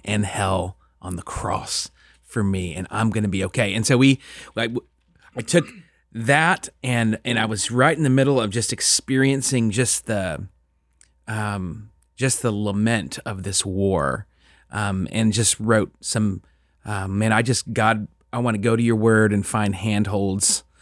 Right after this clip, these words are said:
Um, like the second verse says, uh, "There's mercy in the waiting, manna for today."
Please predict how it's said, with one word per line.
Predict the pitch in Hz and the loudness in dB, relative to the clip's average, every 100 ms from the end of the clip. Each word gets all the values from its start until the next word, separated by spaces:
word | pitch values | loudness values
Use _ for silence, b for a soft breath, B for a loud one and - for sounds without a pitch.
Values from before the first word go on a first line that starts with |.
| b b - | b b -6
Um, | 104 104 | -2 0
like | 107 | 0
the | 120 | 0
second | - 120 127 107 | 4 4 2 2
verse | 113 107 101 - - - _ _ _ _ _ _ _ _ - - - | 4 4 4 2 2 -4 _ _ _ _ _ _ _ _ -18 -14 -6
says, | - 143 113 107 - | 0 2 2 0 0
uh, | 123 107 98 87 - - _ _ _ _ _ _ | 0 0 0 -4 -8 -16 _ _ _ _ _ _
"There's | 123 101 120 | -6 -2 4
mercy | 123 127 - 139 123 | 6 6 6 8 10
in | |
the | 123 | 8
waiting, | 113 117 117 117 110 107 101 - _ _ _ _ _ | 8 8 8 8 8 6 2 -8 _ _ _ _ _
manna | 110 113 120 127 123 | 4 6 8 8 6
for | - 113 | 6 4
today." | 104 117 117 113 107 107 107 | 4 2 6 6 8 6 2